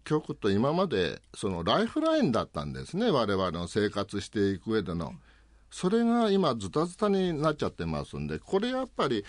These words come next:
もちろん、あの、国の方針としていろいろそれは、あの、必要でしょうけれども、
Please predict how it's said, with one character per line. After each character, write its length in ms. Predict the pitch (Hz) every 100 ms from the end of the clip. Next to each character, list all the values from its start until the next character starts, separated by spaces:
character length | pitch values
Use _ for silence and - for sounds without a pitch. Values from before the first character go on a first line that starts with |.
| - -
も 160 | 139
ち 100 | 170
ろ 120 | 226
ん、 100 | 185 - - -
あ 100 | 131
の、 320 | 131 101 - - - - -
国 220 | 147 180
の 260 | 202 208 -
方 200 | - 135
針 200 | 143 170
と 80 | 165
し 60 | 156
て 120 | 160
い 80 | 147
ろ 140 | 160
い 40 | 165
ろ 100 | 165
そ 120 | 156
れ 60 |
は、 220 | 147 135 - _
あ 100 | 117
の、 100 | 127
必 180 | 123 -
要 80 | 147
で 200 | 143 139 - -
し 140 | -
ょ 120 | 185
う 60 | 123
け 140 | 107
れ 60 | 85
ど 120 | 73
も、 380 | 73 98 87